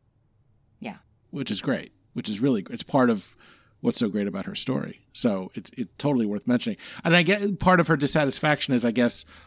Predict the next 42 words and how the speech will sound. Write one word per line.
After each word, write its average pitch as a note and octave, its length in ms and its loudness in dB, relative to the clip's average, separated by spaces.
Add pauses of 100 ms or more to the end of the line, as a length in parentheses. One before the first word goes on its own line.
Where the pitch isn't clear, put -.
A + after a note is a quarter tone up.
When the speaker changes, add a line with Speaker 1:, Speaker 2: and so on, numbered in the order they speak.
Speaker 2:
Lou D3 220 6
didn't C3 260 2
put C3+ 200 0
in A#2 200 4
for - 140 -6
the G#2+ 100 -4
Clio B2+ 400 2
Awards G2 500 -6
for - 120 -4
Speaker 1:
Right. G#2+ 100 2
Speaker 2:
nominations G#2 800 0 (320)
anything A#2 680 2 (380)
that A2 260 0
he C#3 180 -2
didn't G#2+ 300 -2 (320)
personally A#2 420 -2
work D#3 280 2
on C3+ 240 4
or A2 60 -2
couldn't B2 220 -2
put B2 120 -2
his G#2+ 140 -6
name B2+ 240 4
on. G#2+ 300 2 (280)
Therefore, B2+ 380 0
a B2+ 120 -4
lot A#2 380 4
of G#2 360 -4 (240)
Peggy's A2+ 400 0
work G#2 400 -10
got F2+ 240 -6 (440)
the - 100 -10
shaft. - 420 -10 (920)
Speaker 1:
We E3+ 120 -10
start A#3 460 4
by D#3 200 -2
finding D#3+ 340 -2
out C#3 180 -6
that C#3+ 120 -8
she - 160 -4
didn't D3+ 320 -8 (100)
get D3 260 -4